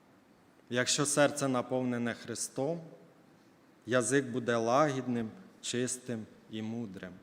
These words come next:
Якщо серце наповнене собою, світом чи гріхом, язик, язик ш-, швидко це видасть.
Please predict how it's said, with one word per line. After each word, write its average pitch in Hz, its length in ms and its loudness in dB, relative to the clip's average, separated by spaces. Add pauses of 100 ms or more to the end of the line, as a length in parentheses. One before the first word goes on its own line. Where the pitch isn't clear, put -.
(800)
Якщо 135 320 6
серце 156 400 8
наповнене 135 680 4
собою, 135 760 2 (460)
світом 131 680 4
чи 135 200 4
гріхом, 156 680 4 (1500)
язик, 131 420 -2 (120)
язик 135 380 0
ш-, - 380 -4
швидко 185 520 -2
це 117 200 -6
видасть. 98 640 -6